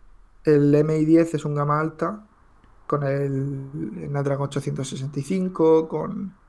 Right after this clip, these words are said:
con la pantalla amoled, los noventa hercios y tal. Y el X dos Neo es un gama med-, gama media,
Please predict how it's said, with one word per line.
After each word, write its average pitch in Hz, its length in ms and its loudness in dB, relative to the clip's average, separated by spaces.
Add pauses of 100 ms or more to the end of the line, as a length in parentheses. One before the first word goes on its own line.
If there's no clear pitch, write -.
(540)
con 151 80 -4
la 147 80 -2
pantalla 139 380 4
amoled, 147 520 6
los 147 140 2
noventa 143 420 -2
hercios 147 400 -2
y 143 60 -2
tal. 165 280 -2 (540)
Y 175 340 8
el 147 360 10
X 156 240 6
dos 151 120 4
Neo 151 260 4
es 151 100 -4
un 160 100 -4
gama 147 240 -2
med-, 151 240 -6 (300)
gama 147 340 -8
media, 151 420 -2